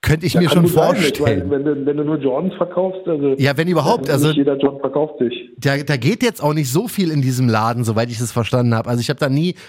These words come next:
Speaker 1: irgendwelche großen Releases mitbekommen. Der,
Speaker 2: Ja, ja,
Speaker 1: der
Speaker 2: ja.
Speaker 1: ist voll geil gemacht so, also was ich an Fotos gesehen habe, der sieht schon nice aus und die Releases, die sie exclusive haben, sind auch krass und so, aber sonst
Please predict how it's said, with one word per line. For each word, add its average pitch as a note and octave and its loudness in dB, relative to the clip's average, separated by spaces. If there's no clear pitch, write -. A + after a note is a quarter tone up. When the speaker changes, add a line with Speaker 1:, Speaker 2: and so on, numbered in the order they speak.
Speaker 1:
irgendwelche C#3+ -2
großen D3 2
Releases D3 2
mitbekommen. F3+ 0
Der, C#3+ 0
Speaker 2:
Ja, D3+ 2
ja, B2 2
Speaker 1:
der D3+ 2
Speaker 2:
ja. D#3+ 4
Speaker 1:
ist - -4
voll F#3+ 0
geil D3+ 0
gemacht E3+ 0
so, C4 0
also F3 -2
was E3 0
ich F3+ -2
an C#3+ 2
Fotos G3+ -2
gesehen F#3+ -2
habe, F3+ -4
der C3+ 0
sieht E3 -2
schon E3 0
nice D3 0
aus G3+ -2
und D3+ 0
die D3+ 2
Releases, D3+ 2
die E3 0
sie D3 0
exclusive F#3+ -2
haben, E3+ -2
sind E3 0
auch D#3+ -2
krass A3 -2
und G3 -2
so, E3+ 0
aber D3 0
sonst F3+ -4